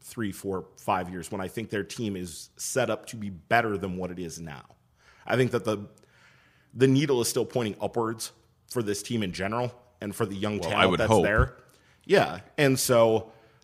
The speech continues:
Speaker 1: I would not wanna do anything that would significantly undermine that. Chris Archer, because of the, the length of the contract that he has, has the potential to be a, an important cog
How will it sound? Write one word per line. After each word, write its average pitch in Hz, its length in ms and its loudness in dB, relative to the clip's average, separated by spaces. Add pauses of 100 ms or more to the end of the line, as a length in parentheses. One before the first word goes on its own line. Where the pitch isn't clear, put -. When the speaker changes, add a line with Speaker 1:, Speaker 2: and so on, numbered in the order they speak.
(120)
Speaker 1:
I 135 100 10
would 135 140 2
not 135 200 4
wanna 131 200 2
do 110 180 -2
anything 117 300 -2
that 101 80 -4
would 95 180 -8
significantly 107 640 -4
undermine 92 440 -4
that. 80 200 -10 (300)
Chris 147 260 2
Archer, 120 340 0
because 110 440 -4
of 110 140 -6
the, 110 260 -2
the 107 160 -2
length 101 360 -8
of 95 120 -8
the 95 40 -14
contract 101 500 -4
that 98 100 -6
he 92 100 -8
has, 104 640 -6 (1700)
has 123 340 -2
the 131 80 -4
potential 117 420 -4
to 107 80 -6
be 104 160 0
a, 98 80 0 (180)
an 98 200 -4
important 104 580 -6
cog 104 420 -2